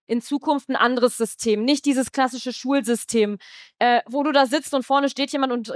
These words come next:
redet dich halt voll. Da kann halt keiner ewig lange folgen, ähm, sondern halt eben mit moderneren Maßnahmen. Ich sag nicht, dass man,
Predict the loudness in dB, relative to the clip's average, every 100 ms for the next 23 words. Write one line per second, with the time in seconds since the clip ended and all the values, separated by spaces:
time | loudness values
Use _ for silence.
0 | 0 0 0 0 0 0 2 2 2 0
1 | -2 0 0 2 2 0 0 -2 0 0
2 | 0 0 2 2 0 -6 -8 -12 -16 0
3 | 2 2 0 0 0 2 0 -2 -6 -6
4 | -6 _ _ _ 0 0 -2 _ -6 0
5 | 2 4 4 2 2 2 2 0 -4 -4
6 | 0 2 2 2 0 2 2 0 -4 _
7 | _ 0 0 0